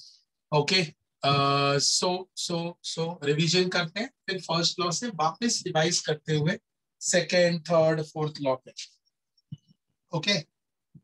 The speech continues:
ओके, ओके, ओके। First and second method। ओके, कुछ क्वेश्चंस भी किए थे हमने लास्ट टाइम। अ, कुछ क्वेश्चंस किए थे हमने लास्ट टाइम,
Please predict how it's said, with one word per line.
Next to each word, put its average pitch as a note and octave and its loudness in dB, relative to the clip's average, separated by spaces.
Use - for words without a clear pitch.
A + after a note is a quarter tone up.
ओके, D#3 0
ओके, D#3 0
ओके। - -16
First E3+ 0
and F3 0
second D#3+ 0
method। C3+ -8
ओके, F#3+ 0
कुछ G#3+ -2
क्वेश्चंस G#3 0
भी A#3 -8
किए A3 0
थे G#3+ -2
हमने G#3+ 4
लास्ट F3+ 0
टाइम। B3+ -6
अ, D3+ -2
कुछ F#3 -4
क्वेश्चंस G#3+ 0
किए G3+ -2
थे G3 -2
हमने F#3+ -4
लास्ट D#3+ 0
टाइम, F#3 -4